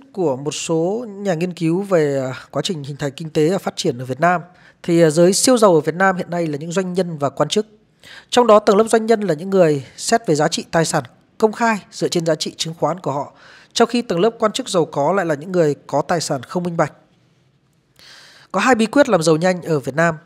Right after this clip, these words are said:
Có thể thấy giới giàu có ở Việt Nam chia làm hai. Một là người làm giàu từ nước ngoài trở về Việt Nam tiếp tục làm giàu. Thứ hai là người làm giàu ngay trong chính đất nước. Những doanh nhân này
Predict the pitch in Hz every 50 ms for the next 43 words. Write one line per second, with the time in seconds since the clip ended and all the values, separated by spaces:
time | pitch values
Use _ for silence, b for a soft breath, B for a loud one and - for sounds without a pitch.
0 | _ _ _ _ b b b b b b b b b b - 240 - 262 - -
1 | 190 185 196 214 196 208 196 202 220 208 214 220 185 165 170 - 175 214 196 -
2 | 180 170 196 202 202 196 190 - - 220 202 180 151 160 185 196 185 160 - -
3 | _ _ _ _ 165 165 175 170 170 170 170 165 160 156 160 156 156 156 156 151
4 | 147 143 147 160 160 151 143 139 _ - 165 156 160 208 226 214 202 185 170 160
5 | 143 - - 160 135 139 139 135 143 135 160 170 170 165 156 - - 233 226 -
6 | - 175 - 135 131 131 143 135 131 127 - _ _ _ _ _ _ _ _ _
7 | b b b b b b b b b _ - 220 220 247 254 247 233 214 185 170
8 | 170 170 160 156 156 151 170 165 160 156 147 143 135 135 143 165 202 208 - 214
9 | 190 - - 165 185 220 226 220 233 240 240 240 - _ _ _ _ _ _ _
10 | _ _ b b b b b b b b b b b b b b b b b b
11 | b b _ 175 233 262 269 294 269 277 269 254 247 233 208 180